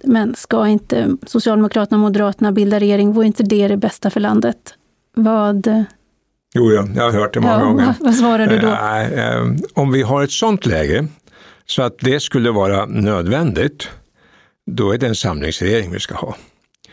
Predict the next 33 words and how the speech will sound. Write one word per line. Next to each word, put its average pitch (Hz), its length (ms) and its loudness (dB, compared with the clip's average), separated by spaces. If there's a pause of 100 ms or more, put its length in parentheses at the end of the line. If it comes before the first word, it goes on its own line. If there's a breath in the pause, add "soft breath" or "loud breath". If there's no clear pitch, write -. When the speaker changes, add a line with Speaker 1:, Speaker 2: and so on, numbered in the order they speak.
(420 soft breath)
Speaker 2:
Då 104 40 0
ska - 160 -2
vi 120 60 0
inte 104 180 -2
utsätta 101 460 -4
två - 220 -4
partier 98 580 -4
för 107 180 -4
den 92 260 -4
enorma 110 920 -2
svårighet 104 580 -4
som 107 220 -8
det 101 100 -6
rep-, 101 320 -10
som 110 180 -6
representeras 104 840 -6
av 107 240 -8 (320 soft breath)
att 110 220 -6
regera 101 640 0
i 101 260 -4
utomordentligt 110 960 -4
besvärliga 104 520 -4
tider 104 400 -6
och 110 100 -6
sen 107 180 -4
se 101 320 -4
hela 110 460 -2
sin 101 260 -6
väljarkår 101 640 -4
strömma 52 420 -4
iväg - 300 -6
någon - 280 -8
annanstans. - 760 -10